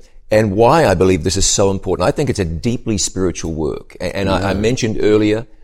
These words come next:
Speaker 1: right now you're involved and your team is involved with helping people make some of the most significant decisions of their life. So,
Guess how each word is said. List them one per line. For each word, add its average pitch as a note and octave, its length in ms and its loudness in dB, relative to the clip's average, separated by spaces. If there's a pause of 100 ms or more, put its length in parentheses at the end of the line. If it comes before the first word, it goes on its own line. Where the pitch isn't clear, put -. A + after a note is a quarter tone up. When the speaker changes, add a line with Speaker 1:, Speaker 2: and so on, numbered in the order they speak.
(140)
Speaker 1:
right A2 280 0
now G#2 140 0
you're G2 260 2
involved F2+ 360 2
and F#2 100 0
your E2+ 100 -2
team - 280 4
is F2 100 0
involved E2 320 -2
with E2+ 120 -4
helping G2+ 300 2
people F2 240 -4
make E2 240 -4
some F2+ 160 -2
of F2 40 0
the F2 60 0
most F2 240 -2
significant G2+ 720 -4
decisions D#2+ 460 -6
of D2+ 100 -6
their D2 120 -4
life. F2 280 -4
So, E2+ 220 0